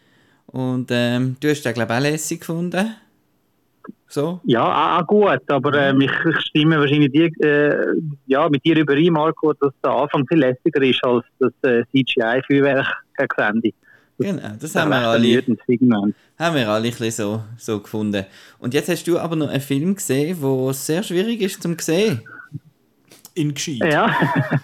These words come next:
Speaker 1: <laughs> Richtig, genau. Äh, die Rede ist von Malignant, eigentlich der neue Film von James Wan. Und der sollte ja eigentlich, äh, den, den Horrorfans oder eben den Leuten, die sich in dem Genre auskennen,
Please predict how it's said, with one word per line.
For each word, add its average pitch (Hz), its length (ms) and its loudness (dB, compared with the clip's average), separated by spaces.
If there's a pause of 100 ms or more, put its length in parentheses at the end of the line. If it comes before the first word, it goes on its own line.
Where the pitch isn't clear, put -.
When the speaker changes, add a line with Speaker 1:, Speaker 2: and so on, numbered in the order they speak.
(1080)
Speaker 1:
<laughs> - 0 -
Richtig, 147 540 2
genau. 131 460 2 (160)
Äh, 113 320 2 (120)
die 127 60 2
Rede 127 200 4
ist - 120 -10
von 113 300 2
Malignant, 139 600 4
eigentlich 143 340 0
der 135 100 0
neue 147 400 4
Film 143 260 4
von 110 260 0 (100)
James 110 400 2
Wan. 196 340 2
Und 127 120 0
der 123 140 0
sollte 127 200 2
ja 113 120 -2
eigentlich, 127 460 -2 (640)
äh, 120 560 0 (360)
den, 123 460 4
den 120 160 2
Horrorfans 127 640 2 (100)
oder 117 180 0
eben 120 160 -4
den 117 100 2
Leuten, 127 240 4
die 110 140 2
sich - 80 -6
in 131 60 2
dem 110 100 0
Genre 123 340 0
auskennen, 135 640 2